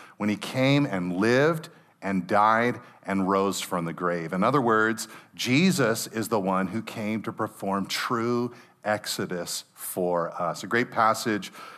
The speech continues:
of Scripture from where we would get this, or a concept like this, would be John chapter eight. It says in John eight, verse thirty-four,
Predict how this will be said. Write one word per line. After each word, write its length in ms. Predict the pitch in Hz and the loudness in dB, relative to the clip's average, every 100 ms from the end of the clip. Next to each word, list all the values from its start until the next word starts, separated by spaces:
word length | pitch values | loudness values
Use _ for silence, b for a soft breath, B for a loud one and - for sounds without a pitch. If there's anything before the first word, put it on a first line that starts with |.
| - | 0
of 160 | 101 | 0
Scripture 540 | - - 123 123 156 170 | 0 0 0 0 0 0
from 260 | 170 117 | 2 2
where 200 | 113 110 | 4 4
we 120 | 110 107 | 4 2
would 220 | 98 - | 0 2
get 240 | 107 117 | 0 2
this, 300 | 135 143 160 | 2 2 2
or 160 | 113 98 | 2 2
a 40 | |
concept 640 | - - 117 123 - 107 104 | 0 0 2 2 2 2 4
like 220 | 107 104 | 2 2
this, 220 | 131 151 | -2 0
would 100 | 131 | 0
be 80 | 123 | 0
John 320 | - 110 120 | 2 2 2
chapter 400 | - 127 123 127 | 2 2 2 0
eight. 300 | 127 165 110 | 2 2 2
It 80 | 92 | 0
says 180 | 143 117 | -2 0
in 120 | 110 | 2
John 260 | 113 113 | 4 4
eight, 180 | 110 139 | 4 2
verse 260 | 110 117 - | 0 0 0
thirty-four, 680 | 120 113 107 - 104 113 | 0 0 -2 -2 2 2